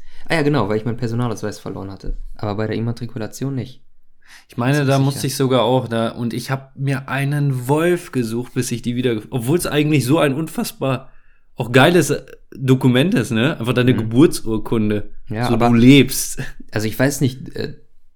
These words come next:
Speaker 1: bei mir ist es so ein, so ein kleines Ding, so.
Speaker 2: Ja, ja, bei mir
Speaker 1: Da steht
Speaker 2: auch.
Speaker 1: nur so Abstammungsurkunde, das sind die Eltern und der wurde dann geboren, so, und dann ist da so ein Stempel drauf.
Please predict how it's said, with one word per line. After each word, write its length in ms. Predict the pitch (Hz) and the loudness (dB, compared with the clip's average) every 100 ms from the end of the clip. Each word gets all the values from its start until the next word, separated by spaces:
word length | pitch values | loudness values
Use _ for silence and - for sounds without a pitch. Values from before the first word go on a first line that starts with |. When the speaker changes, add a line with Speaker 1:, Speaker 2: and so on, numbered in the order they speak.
| _ - | _ -10
Speaker 1:
bei 100 | 98 | -2
mir 140 | 113 | 2
ist 120 | 143 139 | 2 0
es 100 | - | -4
so 80 | |
ein, 140 | 117 110 | -4 -4
so 100 | 110 | -4
ein 220 | 107 104 | -4 -6
kleines 500 | - 110 139 135 135 | -4 0 2 0 -2
Ding, 260 | 139 160 101 | -2 -2 -4
so. 320 | 98 98 - | -6 -8 -10
Speaker 2:
Ja, 320 | - 131 180 170 | -2 4 6 6
ja, 220 | 156 175 | 4 2
bei 120 | 135 | 0
mir 80 | 127 | -2
Speaker 1:
Da 40 | |
steht 200 | 123 143 | 0 2
Speaker 2:
auch. 20 | 139 | 2
Speaker 1:
nur 80 | 123 | 2
so 140 | 123 | 0
Abstammungsurkunde, 800 | - - 131 120 117 120 127 113 | -4 -2 0 0 -2 -4 -2 -2
das 160 | 113 117 | -2 -2
sind 100 | 117 | -2
die 80 | |
Eltern 300 | 101 135 139 | 0 2 2
und 160 | 120 117 | -2 0
der 160 | 113 113 | -2 -2
wurde 140 | 113 | -4
dann 180 | 113 113 | -4 -4
geboren, 400 | 107 117 107 95 | -4 -4 -2 -4
so, 80 | 98 | -6
und 80 | |
dann 100 | 98 | -8
ist 100 | 98 | -8
da 40 | 101 | -10
so 60 | |
ein 60 | 95 | -12
Stempel 300 | - 107 - | -8 -8 -8
drauf. 320 | 98 95 95 | -10 -10 -14